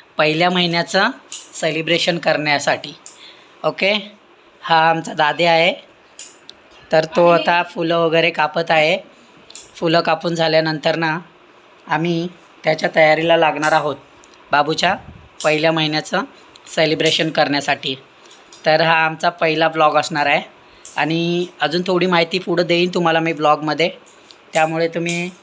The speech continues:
आमचा ब्लॉग स्किप करू नका आणि स्किप केल्यामुळं तुम्हाला आमच्या काही व्हिडिओ दिसणार नाहीत, त्यामुळे व्हिडिओ तुम्ही पूर्ण बघत राहा. हां, तर मी आता दाखवते. दादू, ती गुलाबाच्या फुलं काढलेस काय?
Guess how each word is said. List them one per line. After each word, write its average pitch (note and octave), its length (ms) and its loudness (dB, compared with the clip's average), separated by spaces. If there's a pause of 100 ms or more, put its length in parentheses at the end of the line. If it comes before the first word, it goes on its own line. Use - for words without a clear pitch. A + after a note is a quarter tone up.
(440)
आमचा D#3+ 320 0
ब्लॉग D#3+ 280 2 (720)
स्किप - 420 -4
करू F3+ 200 2
नका D#3+ 300 0 (960)
आणि E3 160 -4
स्किप - 500 -4
केल्यामुळं F#3 500 2
तुम्हाला F3+ 300 2
आमच्या E3+ 300 0
काही F3 260 0
व्हिडिओ E3+ 280 -2
दिसणार D#3+ 440 -4
नाहीत, D#3 200 -2 (420)
त्यामुळे E3 340 0
व्हिडिओ E3 360 0
तुम्ही F3+ 240 -2
पूर्ण D#3+ 340 -2
बघत D3+ 340 2
राहा. E3 200 0 (600)
हां, F#3+ 220 -2 (280)
तर D#3+ 120 2
मी D#3+ 140 -2
आता D#3+ 200 0
दाखवते. D#3 460 -2 (360)
दादू, F#3 200 2
ती A3 140 -2
गुलाबाच्या G3+ 460 2
फुलं G3+ 220 2
काढलेस F#3+ 440 0
काय? D3+ 180 -2